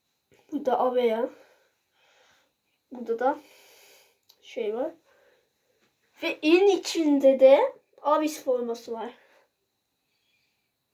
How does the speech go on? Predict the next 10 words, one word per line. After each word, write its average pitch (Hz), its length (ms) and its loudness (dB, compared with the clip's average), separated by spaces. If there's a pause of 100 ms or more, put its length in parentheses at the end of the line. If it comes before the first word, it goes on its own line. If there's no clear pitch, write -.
(1900)
Çok - 180 -20
komik 247 320 -14
gözüküyorum - 600 -16
ya. 202 320 -14 (680)
Şöyle, 330 640 2
şöyle 359 340 0
stada 359 440 -4
geldiğimi 320 480 -2
düşünsenize. 330 760 -6 (680)
Selamünaleyküm. 294 1120 4